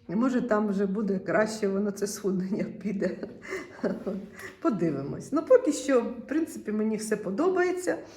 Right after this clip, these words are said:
все нормально. От, аби бути здоровою, знаєте, а це все таке. От, тому все. Всім дякую за увагу.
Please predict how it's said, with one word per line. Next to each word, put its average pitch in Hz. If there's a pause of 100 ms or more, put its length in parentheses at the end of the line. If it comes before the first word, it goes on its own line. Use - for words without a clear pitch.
(160)
все 269
нормально. 285 (520)
От, 233
аби 359
бути 262
здоровою, 156
знаєте, 214
а 202
це 311
все 254
таке. 139 (1300)
От, 175
тому 415 (140)
все. 302 (880)
Всім 320
дякую 240
за 214
увагу. 349